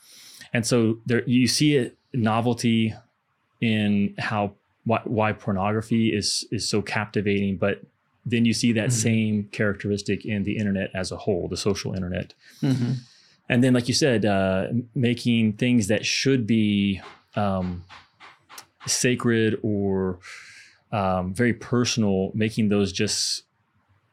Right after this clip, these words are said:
Speaker 1: uh, c-, consumables, uh,
Speaker 2: Mm-hmm.
Speaker 1: consumable experiences. And then isolation. Talk a little bit more about isolation and,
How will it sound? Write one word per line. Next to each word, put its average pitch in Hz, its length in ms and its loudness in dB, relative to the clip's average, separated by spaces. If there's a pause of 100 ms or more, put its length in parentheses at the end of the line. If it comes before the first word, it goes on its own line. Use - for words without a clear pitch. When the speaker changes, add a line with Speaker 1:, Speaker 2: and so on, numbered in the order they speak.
(280)
Speaker 1:
uh, - 160 -6 (280)
c-, 151 100 -4 (100)
consumables, 92 800 -2 (920)
uh, - 40 -6
Speaker 2:
Mm-hmm. 95 260 -2
Speaker 1:
consumable 113 400 4
experiences. 95 560 0
And 110 200 2
then 110 320 4
isolation. 113 640 0
Talk 156 220 -2
a 170 40 0
little 156 180 2
bit - 120 -2
more 123 240 2
about 101 360 -2 (440)
isolation 107 840 0
and, 95 360 -2